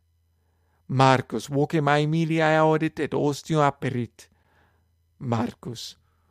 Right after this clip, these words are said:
"O mamma, vir improbus in atrio ambulat et,"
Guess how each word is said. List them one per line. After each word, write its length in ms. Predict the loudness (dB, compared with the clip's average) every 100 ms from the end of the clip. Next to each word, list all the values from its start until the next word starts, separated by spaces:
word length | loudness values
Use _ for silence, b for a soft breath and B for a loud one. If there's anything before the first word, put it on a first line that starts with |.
| 4
"O 320 | 12 12 12
mamma, 760 | 8 6 6 6 2 2 2 2 B B B
vir 280 | 4 4 4
improbus 580 | 0 2 4 6 4
in 80 | 4
atrio 560 | 4 6 4 2 4 6
ambulat 580 | 6 6 6 6 4 4
et," 300 | 4 2